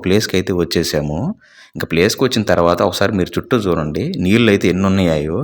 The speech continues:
ఇక్కడైతే చేపలు ఉంటాయో లేవో మనకైతే తెలియదు, ఒక ప్రయత్నం అయితే చేయాలి కదా. ఇంకా ప్రయత్నం చేయాలని చెప్పి మన వాళ్ళు అయితే అందరం సెట్ చేసుకుంటున్నారు గేలాలు అవి పెట్టుకొని. ఒకసారి మన వాళ్ళు ఇంక స్టార్ట్ చేసేశారు. చూద్దాం మామ, ఎక్కడైనా మనకు ఒక చేప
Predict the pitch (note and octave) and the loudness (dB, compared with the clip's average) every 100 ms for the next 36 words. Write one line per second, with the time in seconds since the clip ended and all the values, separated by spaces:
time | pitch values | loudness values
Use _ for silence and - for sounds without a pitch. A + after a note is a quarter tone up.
0 | F#3 _ - - - D#2 E2+ F#2 - - | -8 _ -20 -12 -8 -2 0 0 0 0
1 | F2 A2+ A#2+ F#2+ G2+ A#2+ A2 G#2 F2+ E2+ | 0 0 0 0 0 0 0 0 0 0
2 | F#2+ G2 F2+ F2+ E2 C2 D#2+ - F#2 G#2+ | 0 0 0 0 -2 -2 -4 -2 0 0
3 | A2 G#2 G2 F#2+ F#2 F2+ D#2+ D2+ E2 D3+ | 2 0 0 0 2 2 0 -2 -4 -8
4 | - _ _ - E2 D#2 G#2 D3+ C3 G#2+ | -12 _ _ -4 0 2 2 2 2 2
5 | G#2 F#2+ F2+ F2+ C3 E2+ F2+ G#2 F#2+ F2 | 2 2 0 -2 -2 0 0 0 0 0
6 | F2+ F#2+ E2 - E2+ F#2+ F2+ F2 D#2+ D#2+ | 0 0 0 -2 0 2 2 0 -4 -2
7 | D#2 F2 F2+ F2 F2+ E2+ D#2+ E2+ - D#2 | -2 0 2 2 2 2 0 -2 -2 -4
8 | D2+ G#2 G#3 - _ _ - - - - | -2 -4 -6 -10 _ _ -20 -20 -14 -4
9 | F#2 G2+ C#3+ G2+ F#2 G#2 G#2+ F#2 - F2 | 0 0 0 0 2 2 2 0 -2 0
10 | G2 F#2 F2+ F#2 F2+ E2+ D#2 E2+ F3 F#3+ | 0 0 0 0 -2 -2 -2 -2 -6 -10
11 | - G#2 A2+ A2 G2 G2+ - A2 A2 G#2 | -4 -2 0 0 0 0 -2 0 2 2
12 | F2+ F2 - F#2 F#2+ | 0 -2 -6 -4 0